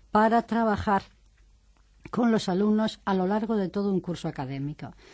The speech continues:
Eh, el profesor tiene poco tiempo y entonces nosotros le ofrecemos un abanico de posibilidades, eh, para que él seleccione la técnica que considere más adecuada para intervenir en el momento oportuno.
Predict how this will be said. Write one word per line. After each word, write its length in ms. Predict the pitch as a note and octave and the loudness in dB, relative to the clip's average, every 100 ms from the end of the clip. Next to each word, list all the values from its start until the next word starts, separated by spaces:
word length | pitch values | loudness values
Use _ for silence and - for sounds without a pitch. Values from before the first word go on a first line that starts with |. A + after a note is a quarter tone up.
| - - - | -20 -20 -4
Eh, 360 | G3+ F#3 F3+ | -2 0 0
el 140 | F#3+ F#3 | 0 -2
profesor 380 | F#3 D#3+ G#3+ A3 | -2 -2 -2 0
tiene 240 | F3 D#3 | 0 -2
poco 240 | D#3 D3+ | -2 -6
tiempo 500 | D#3+ B3 A#3 B3+ D4 E4+ | -2 0 0 0 -2 -2
y 100 | G3+ | -4
entonces 300 | F#3+ F#3+ F#3+ | -4 -2 -2
nosotros 260 | F#3+ G3+ G#3+ | 0 0 0
le 80 | |
ofrecemos 460 | G3+ F3 F#3+ A3 G#3+ | -2 -2 -2 -2 0
un 100 | G3 | 0
abanico 500 | F3 E3+ G#3 A3 G3 | 2 2 2 2 0
de 80 | F3 | 0
posibilidades, 1000 | F3 - D#3+ D#3 D#3 F#3 G3+ F#3+ A3+ - - - - - | -2 -4 -4 -4 -2 0 0 -2 -4 -6 -16 -20 -20 -10
eh, 400 | A3+ G3+ F#3+ F#3 - | -2 0 2 0 0
para 240 | A#3 B3 | 2 2
que 160 | A#3+ A3 | 2 -2
él 100 | A3+ | -2
seleccione 560 | - A3 G#3 A#3 A#3 | 0 -2 0 0 0
la 180 | G3 F3 | 0 -2
técnica 600 | D#3 A3 G#3 G#3 F3+ F#3 | 0 0 0 0 0 -2
que 120 | E3+ | -2
considere 480 | E3 F3+ E3+ F#3 G#3+ | -2 -2 -2 -2 0
más 200 | G#3+ G#3 | 0 -2
adecuada 420 | A3 G#3+ G#3+ G#3 | -2 -2 -2 0
para 160 | G#3 G3+ | 0 2
intervenir 460 | F#3 F3 E3+ F3+ F#3+ | 2 2 2 4 4
en 100 | F#3+ | 2
el 100 | F3 | 4
momento 380 | E3+ E3+ E3+ | 4 4 4
oportuno. 600 | E3 D#3+ D3+ - C#3+ C#3 | 0 -4 -6 -6 -6 -8